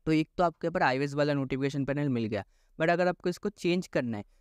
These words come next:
तो चेंज करने के लिए आपको कोई दूसरा एप्लीकेशन यूज़ करने की ज़रूरत नहीं है। आपको इसी एप्लीकेशन के अंदर ऐसे राइट को स्वाइप करना है, तो दूसरे टाइप के यहाँ पर नोटिफिकेशन पैनल लग जाएगा, like एम आई वाई इलेवन का, फिर ट्वेल्व का आप बोल सकते हो।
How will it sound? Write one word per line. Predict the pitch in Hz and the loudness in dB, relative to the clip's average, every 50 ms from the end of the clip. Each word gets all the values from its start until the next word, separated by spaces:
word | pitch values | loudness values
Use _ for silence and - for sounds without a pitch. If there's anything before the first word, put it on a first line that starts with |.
| _ - | _ -8
तो | - 139 | -8 -6
चेंज | - 165 165 185 196 - | -2 0 0 0 0 0
करने | - 202 202 202 202 | 0 0 2 2 0
के | 190 - 220 | 0 0 0
लिए | 208 196 | 0 0
आपको | 185 - _ - | 0 -2 _ -2
कोई | - 226 214 | 0 0 0
दूसरा | 165 165 165 156 - - 185 | 0 -2 -4 -4 0 0 0
एप्लीकेशन | 170 - - 175 170 180 - - 185 175 | 0 0 -2 -2 -2 -2 -2 0 0 0
यूज़ | 165 165 165 - | 0 0 -2 -2
करने | - 175 170 170 170 | -2 0 0 0 0
की | 165 185 | 0 0
ज़रूरत | 165 151 135 131 127 - - | 0 0 0 0 0 -2 -4
नहीं | 120 120 | -4 -4
है। | 123 | -2
आपको | 120 120 - - - - - | -4 -4 -4 -4 -6 -6 -4
इसी | 147 139 - - 185 | -4 -6 -2 0 2
एप्लीकेशन | 170 156 - - 156 139 160 156 - 165 165 | 2 2 0 -2 -2 0 -2 -2 -2 -2 -2
के | 160 170 | 0 0
अंदर | 165 175 180 170 | 0 0 2 0
ऐसे | 147 135 - 160 | 0 0 0 -2
राइट | 143 123 117 127 131 | 0 0 0 -2 -4
को | - - 151 | -4 -6 -6
स्वाइप | 143 - 127 120 123 - - | -4 -2 -4 -4 -4 -4 -4
करना | 131 131 135 143 | -2 -2 0 0
है, | 143 | 0
तो | - 175 | -2 -2
दूसरे | 170 131 127 127 123 - - - 147 151 | -4 -4 -4 -6 -6 -4 -2 0 2 2
टाइप | - - 107 107 - _ - | 2 2 0 0 -2 _ 0
के | 131 | 2
यहाँ | 127 120 - - | 2 2 2 0
पर | 131 | 0
नोटिफिकेशन | 131 117 113 104 - 107 104 117 113 110 - 117 110 | 0 0 -2 0 -2 -2 -2 0 -2 -2 0 -2 -2
पैनल | 104 110 107 107 107 107 | 0 0 0 0 0 0
लग | 104 107 101 95 | -2 -2 -2 -2
जाएगा, | - 104 104 101 104 | -2 0 0 0 0
like | 104 113 123 - - | 0 -2 -2 -2 -4
एम | - 123 120 123 | -4 0 0 2
आई | 127 127 123 | 2 2 2
वाई | 120 123 120 127 123 | 2 2 2 2 2
इलेवन | 113 113 110 104 110 110 110 104 | 0 0 0 0 0 0 0 0
का, | - 110 104 | 0 -2 -2
फिर | - 110 101 | -2 -4 -6
ट्वेल्व | - - 110 110 107 104 | -4 -2 0 0 0 0
का | - 110 | 0 -2
आप | 104 110 | -4 -4
बोल | 131 110 104 101 | -2 -2 -2 -2
सकते | - - - _ - 107 | -4 -6 -10 _ -6 -8
हो। | 104 | -8